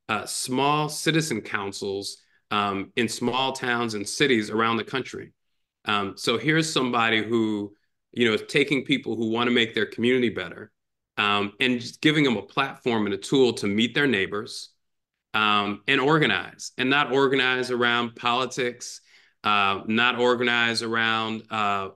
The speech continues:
uh, you know, something that, that may seem like it's, it's beyond their scope or beyond their control, but to organize in small ways to make their neighborhood and community better, sort of like the block clubs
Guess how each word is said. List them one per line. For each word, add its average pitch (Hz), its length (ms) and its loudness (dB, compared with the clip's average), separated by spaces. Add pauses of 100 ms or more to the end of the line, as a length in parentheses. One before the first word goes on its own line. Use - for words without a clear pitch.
uh, 98 400 -2
you 120 100 0
know, 107 120 0
something 120 440 0
that, 104 180 2 (180)
that 110 260 -2
may 123 360 4
seem 117 580 2
like 107 320 0
it's, 107 220 -6
it's - 180 -12
beyond 113 460 0
their 107 100 -2
scope 110 560 -6
or 107 80 -6
beyond 110 340 -2
their 98 80 -8
control, 101 640 -8 (360)
but 139 120 -2
to - 60 -8
organize 143 460 2
in 117 80 2
small 131 480 2
ways 120 260 4
to - 100 -8
make 110 220 0
their 104 120 -4
neighborhood 107 400 2
and 95 120 -6
community 117 340 4
better, 101 300 0
sort 135 280 0
of 131 60 2
like 123 200 2
the 110 80 -4
block 110 340 0
clubs 92 520 -4